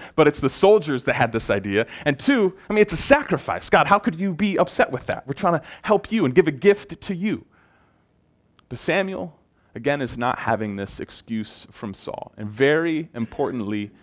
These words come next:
he lays out this reason in verse twenty-two. Hear this from First Samuel chapter fifteen.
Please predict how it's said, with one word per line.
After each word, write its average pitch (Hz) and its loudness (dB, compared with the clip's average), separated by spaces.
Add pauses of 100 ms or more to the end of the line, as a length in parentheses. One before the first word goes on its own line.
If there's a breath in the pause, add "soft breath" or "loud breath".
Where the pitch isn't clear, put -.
(160 soft breath)
he 120 -2
lays 120 2
out 117 0
this 113 -8
reason 107 -4 (380 soft breath)
in 107 -4
verse 107 0
twenty-two. 101 -10 (960)
Hear 113 -2
this 98 -8
from 98 -10
First - -6
Samuel 98 -6
chapter - -6
fifteen. 98 -8